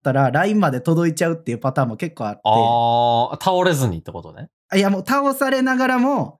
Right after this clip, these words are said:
Speaker 2: うん。
Speaker 1: 手がギリギリラインに届くとか。
Speaker 2: あ、それでもいいんや、別に。
Speaker 1: あ、オッケーオッケー。
Speaker 2: 手だけでも。はいはいはいはい。
Speaker 1: そう、ラインを越えればオッケーなので。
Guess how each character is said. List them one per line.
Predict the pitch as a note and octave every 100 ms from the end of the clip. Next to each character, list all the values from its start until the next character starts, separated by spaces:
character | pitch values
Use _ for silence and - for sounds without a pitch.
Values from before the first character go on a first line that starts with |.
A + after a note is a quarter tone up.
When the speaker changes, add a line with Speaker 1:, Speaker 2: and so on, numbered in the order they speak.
| _
Speaker 2:
う | A#2
ん。 |
Speaker 1:
手 | F#3+ F#3
が | G3+
ギ | F3 F#3+
リ |
ギ | F3 F3
リ | D#3+
ラ | E3
イ | D#3+
ン |
に | C#3
届 | B2+ C#3+ C3+
く | -
と | G#2+
か。 | -
Speaker 2:
あ、 |
そ | A#3
れ | A#3+
で | A3
も | B2
い | G#2
い |
ん | A2+ E2
や、 | D#2+
別 | G3
に。 | G#3+
Speaker 1:
あ、 |
オ | A3+
ッ | E3+
ケ | E3
ー |
オ | D3
ッ |
ケ | C3+
ー。 | A#2
Speaker 2:
手 |
だ | A2+
け | A2 G#2+
で | F#2
も。 | D#2+
は | G2
い | E2+
は |
い |
は |
い | E2
は |
い。 | -
Speaker 1:
そ | D3
う、 | -
ラ | F#3+ A3
イ |
ン | A3+
を |
越 | A3 B3+
え | G#3+
れ |
ば | C3+ B2
オ |
ッ | -
ケ | A#2
ー | G2+
な | G2
の | G2+
で。 | A2+